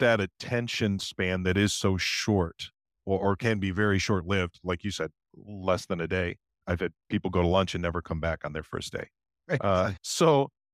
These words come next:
Speaker 1: it's, it's tricky because you can only tell so much from a fifteen minute or twenty minute conversation with somebody in an interview. Um, so interviewing well, hiring well,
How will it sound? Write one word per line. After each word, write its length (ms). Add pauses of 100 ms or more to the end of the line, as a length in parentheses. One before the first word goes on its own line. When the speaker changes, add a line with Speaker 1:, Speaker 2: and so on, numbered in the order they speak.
Speaker 1:
it's, 100
it's 240
tricky 380
because 640 (260)
you 180
can 140
only 180
tell 220
so 160
much 220
from 180
a 240 (100)
fifteen 520
minute 180
or 100
twenty 240
minute 240
conversation 640
with 80
somebody 340
in 100
an 120
interview. 420 (240)
Um, 260
so 360
interviewing 800 (320)
well, 580 (220)
hiring 640 (160)
well, 580